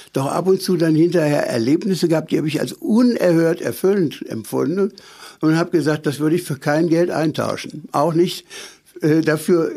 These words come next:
sozusagen normal zu sein. Übrigens, dieser Begriff des Normalen, der wird ja auch fast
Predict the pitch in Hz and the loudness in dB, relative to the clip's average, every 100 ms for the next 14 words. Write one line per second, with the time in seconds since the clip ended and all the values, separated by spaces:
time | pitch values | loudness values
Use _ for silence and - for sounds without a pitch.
0 | 185 151 175 170 139 147 151 151 143 139 | 0 2 0 0 0 2 4 4 4 2
1 | 143 139 151 170 160 127 113 117 135 156 | 2 2 2 0 0 -2 0 0 2 2
2 | 151 147 175 147 143 139 131 143 175 160 | 2 0 -2 0 0 -2 -2 -4 -2 -4
3 | 131 131 117 113 120 139 170 151 110 101 | -2 -2 -2 0 0 0 2 2 2 -2
4 | - - - - _ 127 123 165 147 - | -6 -16 -16 -18 _ -2 0 0 -2 -6
5 | - 156 208 - - - 131 127 - - | -6 -6 -6 -10 -16 -4 -4 -4 -10 -18
6 | - | -20